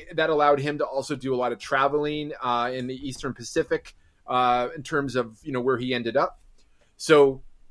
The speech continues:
this eventually led to a career in law enforcement, and this put him on the beat for a couple of years as, in Honolulu, uh, where, uh, again, he developed a, uh, how can we put this? He developed a,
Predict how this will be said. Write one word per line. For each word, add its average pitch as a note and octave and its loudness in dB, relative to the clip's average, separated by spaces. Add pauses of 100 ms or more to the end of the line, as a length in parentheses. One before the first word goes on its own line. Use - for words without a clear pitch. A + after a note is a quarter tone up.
(260)
this F3 4
eventually D#3 0
led C#3+ 2
to C#3 -4
a B2+ -2
career C#3 0
in A#2+ -4
law B2 2
enforcement, D#3+ -4 (380)
and C#3 2
this C#3+ -2
put D#3 0
him C#3 -2
on C3 2
the A#2+ -2
beat C3 -6
for D#3 0
a D3+ 0
couple D#3+ -2
of C#3 -2
years C#3+ -2
as, - -8 (240)
in C#3 -4
Honolulu, C#3 0 (360)
uh, C#3 4
where, C#3 6
uh, - -4 (640)
again, D#3 2
he C#3+ -8
developed C3+ 0
a, A#2+ 0 (800)
uh, A#2+ -8
how C3+ -4
can C3+ -8
we C3 -4
put B2+ -8
this? A#2 -8 (540)
He D#3 -6
developed C#3+ 2
a, C3 -2